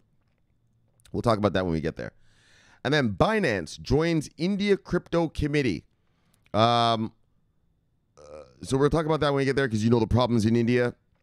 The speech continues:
Yes, the, the, uh, the Supreme Court upheld the, uh, ruling for the crypto industry there.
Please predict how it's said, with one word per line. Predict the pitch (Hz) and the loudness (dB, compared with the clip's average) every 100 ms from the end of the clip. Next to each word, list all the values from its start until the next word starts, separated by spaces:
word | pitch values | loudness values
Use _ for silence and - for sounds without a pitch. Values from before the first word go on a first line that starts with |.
| _ _ _ _ _ _ _ _ - | _ _ _ _ _ _ _ _ -6
Yes, | 85 117 123 - | 0 0 0 -8
the, | 69 92 92 90 87 87 80 | -4 0 2 2 0 -2 -2
the, | 90 87 85 | -2 0 0
uh, | 82 80 78 - _ _ - | 0 0 -2 -6 _ _ -8
the | 95 | -6
Supreme | 101 - 123 117 | -4 -4 -2 -2
Court | - 123 120 110 _ _ - | -2 2 2 0 _ _ -2
upheld | 110 - 127 120 113 95 | -2 0 0 0 0 2
the, | 101 95 | 2 2
uh, | 92 90 85 - | 2 0 -2 -4
ruling | 90 107 113 104 | -2 0 2 0
for | - 123 123 | 0 2 2
the | 104 | 0
crypto | 147 135 113 107 98 90 _ _ _ - | -2 0 0 2 0 -2 _ _ _ -2
industry | 135 110 - 110 95 | 2 2 0 -2 0
there. | 98 95 | 0 -2